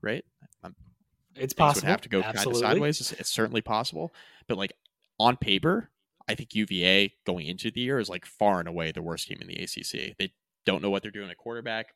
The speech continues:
Speaker 1: They don't really know what they're doing at offensive line. Um, they have holes at receiver with Dontavian Wicks gone and Billy Kemp transferring out. Like, they got questions
Speaker 2: Keaton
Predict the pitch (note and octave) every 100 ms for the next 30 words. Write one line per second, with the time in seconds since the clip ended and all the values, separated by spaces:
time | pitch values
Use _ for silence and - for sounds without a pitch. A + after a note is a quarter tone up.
0 | - F2+ F2+ D#2 F2 F2 E2+ F2 F2 E2+
1 | E2+ - F2+ - F#2+ G2+ G2+ G2 _ -
2 | - - _ _ F#2 E2+ - - F2 -
3 | G2 F#2 F2+ F2+ - G2 G2+ G2 F#2+ -
4 | F#2 - F2 - F#2+ F2 E2+ - G#2 -
5 | - G#2+ G2+ F#2+ E2+ G2 E2 - A2 G#2
6 | - G#2 G2 G#2+ G2 F#2+ G2+ G2+ F2 E2+
7 | - - _ _ _ A2+ G#2+ G2+ - G2+
8 | - D3 C#3